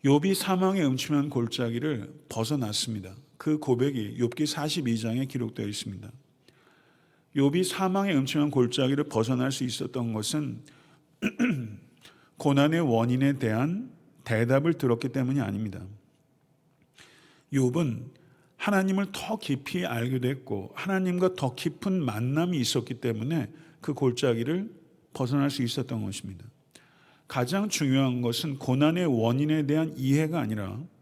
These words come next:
하나님과의 만남이라는 것입니다.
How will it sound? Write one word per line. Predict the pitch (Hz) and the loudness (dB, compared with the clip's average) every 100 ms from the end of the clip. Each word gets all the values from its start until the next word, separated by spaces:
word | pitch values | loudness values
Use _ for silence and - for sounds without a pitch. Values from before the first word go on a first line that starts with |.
| _ _ _ _ _ _ _ - | _ _ _ _ _ _ _ -8
하나님과의 | - 202 202 180 170 170 | -4 -2 -2 -2 0 0
만남이라는 | 135 107 113 139 160 151 117 107 | 0 -2 -2 0 0 0 -2 -4
것입니다. | 101 101 120 107 | -6 -10 -12 -14